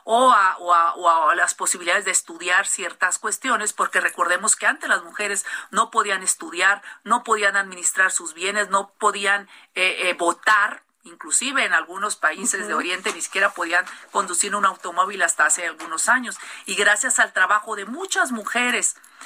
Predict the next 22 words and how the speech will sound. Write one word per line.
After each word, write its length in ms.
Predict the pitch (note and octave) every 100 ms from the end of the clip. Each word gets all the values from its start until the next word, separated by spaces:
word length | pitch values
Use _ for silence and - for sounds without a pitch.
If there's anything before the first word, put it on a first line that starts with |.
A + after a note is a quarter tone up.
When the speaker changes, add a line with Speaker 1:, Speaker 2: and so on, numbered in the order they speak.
| -
Speaker 1:
que 100 | -
levantaron 600 | G#3+ G3+ F#3+ G#3 G3+ A#3+
la 100 | A#3
voz, 340 | F#3 G3 G3+ - - -
que 120 | - G3
despejaron 640 | G3 - F3+ G#3 B3 B3+
el 100 | A3
camino 400 | F3+ F3+ G#3+ G#3
para 280 | - E3+ -
que 140 | D#3
otras 460 | E3 C4 C4+ B3 -
pudieran 520 | - A#3+ G3+ A3 G3
recorrerlo 580 | F3+ E3+ E3 F#3 G#3+ G#3+
con 160 | G3
mayor 260 | D#3+ D#3 D#3
facilidad, 640 | G3+ G3+ B3 C4+ A3 G3+ - - -
es 160 | G#3
que 80 | -
ahora 220 | A#3+ A#3+
las 200 | A#3 -
mujeres 380 | G3 - A3 B3
podemos, 540 | - G#3 G#3 A3 B3